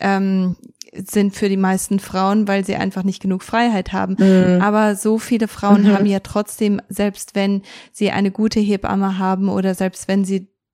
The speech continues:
Speaker 1: sich etwas vorbereiten, haben doch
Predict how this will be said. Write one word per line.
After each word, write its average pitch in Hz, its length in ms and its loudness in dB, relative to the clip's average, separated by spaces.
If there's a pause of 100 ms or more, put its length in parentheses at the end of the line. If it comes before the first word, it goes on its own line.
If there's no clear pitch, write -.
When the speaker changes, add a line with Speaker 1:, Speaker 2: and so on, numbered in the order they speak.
(100)
Speaker 1:
sich - 400 -6
etwas 208 400 -4
vorbereiten, 190 720 -2 (240)
haben 196 340 0
doch 196 260 -6